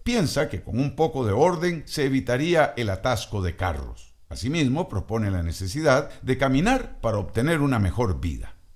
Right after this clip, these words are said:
Alajuela es una provincia que cuenta con varios presidentes de la República, entre ellos Próspero Fernández, Bernardo Soto, León Cortés y Luis Alberto Monge,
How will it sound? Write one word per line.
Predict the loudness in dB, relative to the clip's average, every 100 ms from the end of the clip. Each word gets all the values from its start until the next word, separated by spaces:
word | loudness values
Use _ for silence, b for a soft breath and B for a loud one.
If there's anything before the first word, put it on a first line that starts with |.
| b b b
Alajuela | 0 0 0 2 2 2 -2
es | 0
una | 2 2
provincia | 4 2 2 0 0
que | 0
cuenta | 2 2 0 0
con | 0 2
varios | 2 0 -4
presidentes | -6 -4 0 0 0 0
de | 0
la | 0
República, | 0 0 0 0 -2 -2 -4 -4
entre | -2 2 4 4
ellos | 4 0 -2
Próspero | -2 -2 0 -2 0
Fernández, | 0 0 2 2 0 -2 -10 -2
Bernardo | 2 4 2 0 -2
Soto, | 0 0 0 -8 -6
León | 0 2 2
Cortés | 0 -4 0 0 0 -8 0
y | 2
Luis | 4 2
Alberto | 4 2 2 0
Monge, | 0 -4 -14